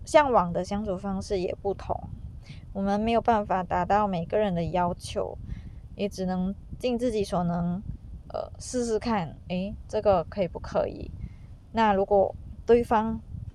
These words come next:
有意见的话，他说出来了，那好吧，那我，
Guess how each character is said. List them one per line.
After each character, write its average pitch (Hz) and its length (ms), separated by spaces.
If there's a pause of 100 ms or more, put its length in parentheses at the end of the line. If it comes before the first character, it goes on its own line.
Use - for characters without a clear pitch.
(160)
有 196 180
意 254 200
见 240 200
的 208 120
话， 214 280 (520)
他 208 120
说 226 220
出 247 160
来 185 200
了， - 260
那 208 160
好 - 180
吧， - 380
那 202 180
我， - 260